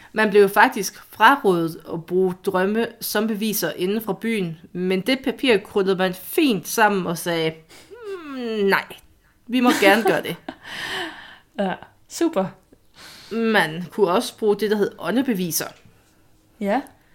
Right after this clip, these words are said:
Speaker 1: Og det er det, man på engelsk vil kalde spectral evidence, og det er sådan et,
Speaker 2: Mhm.
Speaker 1: ja, igen, et åndeligt bevis.
Speaker 2: Ja.
Speaker 1: Og det indebar, at man havde set den anklagedes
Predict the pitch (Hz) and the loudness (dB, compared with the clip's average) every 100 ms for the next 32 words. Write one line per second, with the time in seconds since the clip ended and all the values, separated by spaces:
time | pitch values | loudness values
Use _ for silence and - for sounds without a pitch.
0 | _ _ _ - _ _ 185 202 202 - | _ _ _ -20 _ _ 0 4 4 2
1 | - _ _ _ _ _ - 247 196 240 | -4 _ _ _ _ _ -2 0 2 2
2 | 220 180 226 233 214 - 190 196 180 180 | 2 0 0 0 0 -6 -4 -4 -4 -6
3 | - 233 240 202 180 180 202 196 127 127 | -2 -2 0 -4 -2 0 0 0 -4 -6
4 | - - 151 208 214 202 - 185 214 202 | -10 -12 -6 -4 -4 -6 -6 -4 -2 -2
5 | 196 180 170 - 180 190 190 190 - 190 | -4 -8 -8 -4 -2 -2 -2 -10 -6 -4
6 | 214 214 165 175 170 156 - - _ _ | -4 -6 -6 -6 -6 -6 -12 -16 _ _
7 | - - - - 202 208 254 - 214 254 | -20 -20 -20 -6 -2 0 0 0 0 0
8 | 277 190 156 - 190 202 208 208 - 302 | 2 2 2 0 -4 -4 -4 -6 -4 -2
9 | 269 190 196 151 180 233 247 196 175 190 | -2 -2 -8 -6 -4 -4 -4 -4 -2 -4